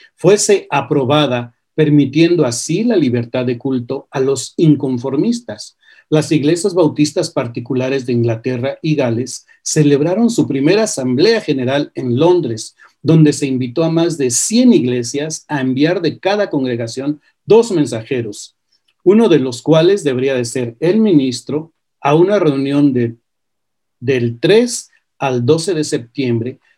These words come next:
para considerar el bajo estado de las iglesias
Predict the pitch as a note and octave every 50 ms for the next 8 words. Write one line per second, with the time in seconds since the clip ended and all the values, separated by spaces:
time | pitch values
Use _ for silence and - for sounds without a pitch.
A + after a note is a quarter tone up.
0 | _ _ _ - D#3 D#3+ D#3+ E3 D#3+ F3 E3 E3 D#3+ D#3+ F3 D#3+ D3+ D#3 D#3 D#3+
1 | F#3 A3 A#3+ A#3+ - _ _ _ _ _ _ _ _ _ - - C#3+ B2 B2+ A#2
2 | A#2 D3 D#3 D#3 D#3 - A3+ - - - - D3 D#3 F3+ G#3+ G3 D#3+ C3 B2 A#2
3 | A#2 - B2+ A2+ A#2 B2 B2+ B2+ A#2+ - B2+ B2 A#2+ -